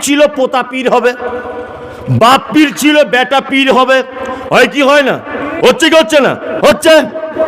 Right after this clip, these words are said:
এই ছেলেটা স্কুল মাস্টার, এই যে টুপি পরে বসে আছে, চাদর গায়ে, ধরে নেন, ও স্কুল মাস্টার। আচ্ছা বলুন তো, ওর ছেলে লেখাপড়া জানে না, ও কোনোদিন স্কুল মাস্টার হতে পারবে?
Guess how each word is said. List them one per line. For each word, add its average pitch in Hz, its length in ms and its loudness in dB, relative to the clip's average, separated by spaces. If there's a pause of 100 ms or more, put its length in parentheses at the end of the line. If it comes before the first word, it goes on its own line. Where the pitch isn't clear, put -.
(180)
এই 294 80 2
ছেলেটা 277 400 -4
স্কুল 269 220 -2
মাস্টার, 233 400 -2 (200)
এই 208 80 0
যে 240 100 -2
টুপি 226 260 -2
পরে 233 180 -2
বসে 220 260 -2
আছে, 120 280 -4 (420)
চাদর 208 280 -4
গায়ে, 170 160 -6
ধরে 214 280 -2
নেন, 160 160 -10 (640)
ও - 60 0 (220)
স্কুল 294 200 -2
মাস্টার। 247 360 -4 (540)
আচ্ছা - 200 -4
বলুন 302 320 -4
তো, 247 200 -2 (340)
ওর 285 220 2
ছেলে 302 200 2
লেখাপড়া 285 440 -2
জানে 262 260 -4
না, 247 80 -8
ও 247 140 2
কোনোদিন 285 380 -8
স্কুল 277 180 -4
মাস্টার 277 280 -2
হতে 269 160 0
পারবে? 285 300 -2